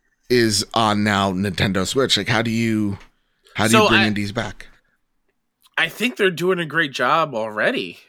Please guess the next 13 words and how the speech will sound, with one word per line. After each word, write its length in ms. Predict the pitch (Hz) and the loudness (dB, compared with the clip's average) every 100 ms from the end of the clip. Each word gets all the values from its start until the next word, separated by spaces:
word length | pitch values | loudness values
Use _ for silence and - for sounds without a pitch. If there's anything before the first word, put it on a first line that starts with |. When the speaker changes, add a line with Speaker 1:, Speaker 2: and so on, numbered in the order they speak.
| _ - | _ -2
Speaker 2:
I 140 | 123 139 | 0 0
Speaker 1:
Mm. 40 | |
Speaker 2:
think 340 | - 160 143 - | -2 -8 -8 -4
every 280 | 147 151 156 | -2 -2 -4
showcase 680 | - 147 170 175 147 131 135 | -2 -2 -2 -2 -4 -4 -6
is 220 | 123 - | -8 -6
highlighted 560 | 131 143 143 135 123 123 | -2 0 0 0 -2 -4
by 420 | 120 117 110 101 _ _ _ _ _ _ _ _ _ | -2 -2 -4 -10 _ _ _ _ _ _ _ _ _
at 220 | 147 156 | 0 2
least 340 | 185 269 - - | 2 0 0 -4
four 300 | 185 185 170 | 0 2 2
or 60 | |
five 800 | 143 170 165 147 139 127 - - | 2 2 4 4 2 0 -6 -18